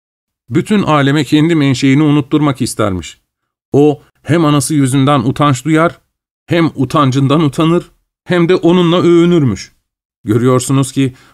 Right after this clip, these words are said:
onun yaşındakilerin bilmemesi lazım gelen birçok şeyler biliyormuş ve biliyor.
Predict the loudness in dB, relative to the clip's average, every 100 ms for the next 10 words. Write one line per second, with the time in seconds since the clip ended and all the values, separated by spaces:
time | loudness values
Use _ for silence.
0 | -4 0 2 0 0 0 -2 0 0 2
1 | 2 0 0 -2 -2 -2 -2 0 -2 0
2 | 0 -2 -2 -2 -2 -2 -2 0 0 -2
3 | -2 0 0 -2 -4 -4 -4 -2 0 0
4 | -2 -8